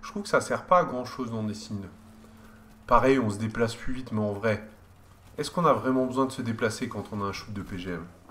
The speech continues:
Non. Franchement, non. Moi, je trouve pas. Je trouve qu'il faudrait la up un petit peu.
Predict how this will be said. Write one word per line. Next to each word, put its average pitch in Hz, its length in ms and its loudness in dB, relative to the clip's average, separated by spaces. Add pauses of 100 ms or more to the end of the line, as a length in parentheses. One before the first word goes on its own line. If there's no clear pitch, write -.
(840)
Non. 90 220 -4 (1600)
Franchement, 123 400 -6
non. 87 160 -8 (360)
Moi, 139 100 -4
je - 80 -10
trouve - 220 -10
pas. - 180 -8 (920)
Je - 80 -8
trouve 226 140 -2
qu'il - 140 -12
faudrait 135 280 4
la 135 240 6
up 185 160 0
un 175 140 2
petit - 180 -8
peu. 156 220 -2